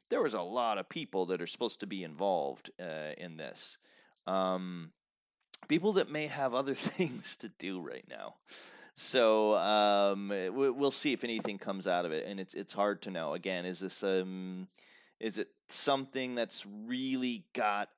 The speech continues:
actual intention behind it? Is it sort of a, a crass, uh, a crass drive to, um, you know, get,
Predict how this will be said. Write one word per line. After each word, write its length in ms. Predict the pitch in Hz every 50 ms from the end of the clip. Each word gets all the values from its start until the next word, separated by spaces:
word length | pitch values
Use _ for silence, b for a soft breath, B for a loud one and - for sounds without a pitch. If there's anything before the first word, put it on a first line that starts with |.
| -
actual 880 | 101 98 101 - - - - 117 110 107 104 104 101 101 101 98 92 -
intention 640 | - 98 90 - - - 110 113 110 - 127 120 117
behind 460 | 113 104 - 110 110 107 107 107 104
it? 240 | 107 107 107 95 -
Is 100 | 87 90
it 100 | 85 -
sort 220 | - - 107 98
of 80 | 87 78
a, 240 | 85 82 82 80 - -
a 80 | 82
crass, 720 | - - - 113 104 95 90 90 87 - - - - - - b b b b b b b b - -
uh, 380 | 95 90 90 87 87 87 82 -
a 80 | 95 -
crass 420 | - - 101 92 90 90 - -
drive 540 | - - 101 95 90 90 90 92 92 82 -
to, 460 | - - - 95 87 87 87 85 -
um, 640 | - 80 85 85 82 80 80 78 78 80 78 78 85 -
you 120 | - 101
know, 160 | 90 78 78 -
get, 220 | - 95 - -